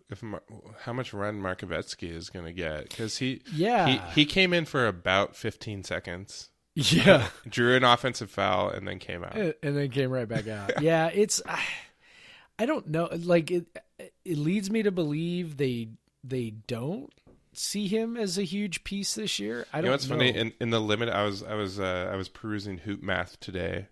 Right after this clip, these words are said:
Speaker 2: Yeah.
Speaker 1: And in the very limited amount of time he has played, he lead-, he's tied with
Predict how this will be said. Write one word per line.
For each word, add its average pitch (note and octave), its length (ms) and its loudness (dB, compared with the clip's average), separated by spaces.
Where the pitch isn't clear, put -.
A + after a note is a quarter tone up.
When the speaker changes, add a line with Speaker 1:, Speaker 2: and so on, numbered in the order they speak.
Speaker 2:
Yeah. C3 340 -2
Speaker 1:
And A2 180 -4
in G#2+ 140 -4
the G#2+ 80 -6
very A2+ 320 -2
limited G2+ 400 -6
amount F#2+ 200 -4
of F2 80 -10
time F#2+ 260 -8
he F#2 120 -8
has F2 140 -10
played, F2 460 -8
he G2 200 -8
lead-, G2+ 400 -4
he's A2 320 -6
tied A2+ 360 -2
with G2 440 -6